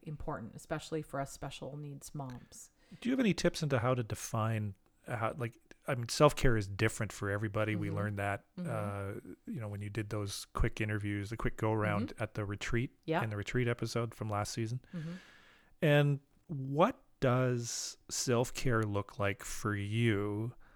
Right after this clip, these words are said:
Speaker 2: And what have you heard from the other, other people that are common ways of self-care?
Speaker 1: Well, I think a big one is, you know, and a lot of
Speaker 2: And
Speaker 1: the
Speaker 2: a hot
Speaker 1: moms
Speaker 2: soapy tub is one. <laughs>
Speaker 1: Yeah,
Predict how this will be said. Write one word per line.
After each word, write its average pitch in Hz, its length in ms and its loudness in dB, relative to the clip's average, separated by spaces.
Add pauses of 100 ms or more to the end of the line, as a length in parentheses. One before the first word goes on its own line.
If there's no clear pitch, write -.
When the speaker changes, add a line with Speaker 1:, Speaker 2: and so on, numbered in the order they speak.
Speaker 2:
And 113 240 -2
what 131 180 6
have 127 140 4
you 127 160 4
heard 110 640 2
from 107 420 -2
the 110 120 2
other, 104 220 0 (140)
other 123 180 2
people 113 500 -2
that 120 140 -2
are 110 80 2
common 117 680 0 (340)
ways 101 460 -2
of 104 100 -8
self-care? - 580 -4 (640)
Speaker 1:
Well, 214 120 0
I 214 100 4
think 262 240 0
a 349 60 0
big 190 280 -2
one 156 380 0 (100)
is, 160 260 0 (440)
you 196 100 -4
know, 170 160 2
and 170 160 0
a 165 60 2
lot 156 260 0
of 147 80 2
Speaker 2:
And 123 60 8
Speaker 1:
the 117 40 8
Speaker 2:
a - 20 6
hot 127 200 10
Speaker 1:
moms - 80 -2
Speaker 2:
soapy 110 300 4
tub 104 280 4
is 101 160 -8
one. 120 120 12 (260)
<laughs> 175 80 8 (300)
Speaker 1:
Yeah, 175 300 4